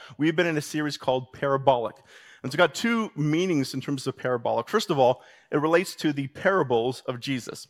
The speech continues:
the stories that he told to people. That's the one meaning. And then the other meaning in relationship to parabolic is it has a connotation towards a hidden or a deeper truth. So if you have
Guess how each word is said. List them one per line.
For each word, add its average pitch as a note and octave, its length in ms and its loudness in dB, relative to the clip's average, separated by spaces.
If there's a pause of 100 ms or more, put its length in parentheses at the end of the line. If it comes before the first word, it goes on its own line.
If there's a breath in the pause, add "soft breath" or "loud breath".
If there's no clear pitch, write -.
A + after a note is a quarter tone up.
(220)
the B2+ 80 -6
stories F3 520 0
that C#3+ 280 -4
he B2+ 120 -12
told C3 520 -4
to A#2 140 -10
people. A#2+ 320 -10
That's C#3 180 4
the - 80 -2
one F#3 220 2
meaning. B2 320 -2 (400 loud breath)
And D#3 100 2
then D#3+ 80 6
the E3 100 2
other B3+ 140 4
meaning D#3 240 2
in D3 80 0
relationship C#3+ 520 -4
to C3 80 -8
parabolic B2 680 -2
is B2 300 -4 (280 loud breath)
it C#3 100 0
has E3+ 340 2
a D3 280 4
connotation G3 680 0
towards C#3+ 540 -6
a C#3+ 100 2 (240)
hidden G3+ 480 0
or C#3+ 200 0
a C3 140 -8
deeper D#3+ 640 -4
truth. - 460 -8 (180)
So E3 220 6
if D3 160 4
you E3+ 80 2
have D#3 160 6